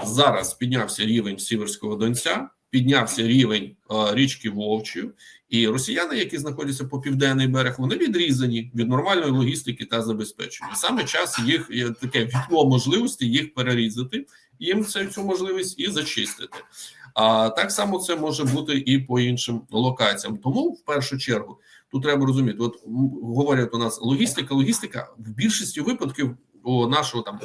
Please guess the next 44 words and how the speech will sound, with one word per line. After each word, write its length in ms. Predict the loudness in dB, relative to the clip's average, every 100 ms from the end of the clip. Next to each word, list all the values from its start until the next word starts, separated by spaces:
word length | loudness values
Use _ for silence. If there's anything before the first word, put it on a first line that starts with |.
| -10
слухача, 440 | -4 -4 0 2
глядача, 440 | 2 0 0 0 0
в 120 | 2
них 280 | 2 2 0
з'являється 480 | 2 4 4 2
бажання, 420 | -2 0 0 0 0
ну, 120 | 0
щоб 180 | 0 4
вони 220 | 6 6
там 120 | 4
всі 180 | -2 -4
потонули. 580 | -4 0 2 2 -2 -10 _ -20 -20 _
От 160 | -6 0
їх 160 | 0
затопило 600 | 2 0 -2 -2 0 0
там, 280 | 0 -2 -2
е, 20 | -2
окупантів, 1040 | 0 0 -4 -6 2 4 4 0 -6 -2
і 320 | 0 2 0 -2
залишились 540 | 0 -2 0 -2 -2
позиції 480 | -2 0 2 0 -2
тільки 300 | -2 -2 -2
з 80 | 0
їх 140 | 0
двохсотими. 640 | 0 -2 -4 -6 -8 -18 -20 _ _ _ _
Але, 320 | 4 6 8
е, 420 | 6 2 -2 -2 -2 -2
тут 180 | -4
питання: 420 | -4 -2 0 0 0
от 200 | -2 -2
у 60 |
чому. 280 | -6 -8 -8
Чому 260 | -6 -2 0
важливо 460 | 0 2 2 2
порушення 540 | 0 0 0 0 -2 0
логістики? 640 | 0 2 2 0 -12 -14
Без 280 | 0 2 4
логістики 560 | 4 4 2 -4 -4 0
нема 300 | 2 2 2
наступу, 560 | 2 0 -2 -10 _ -2
без 200 | 0 4
логістики 560 | 2 2 -2 -6 -8
нема 280 | -2 0 2
оборони. 680 | 2 2 2 2 2 0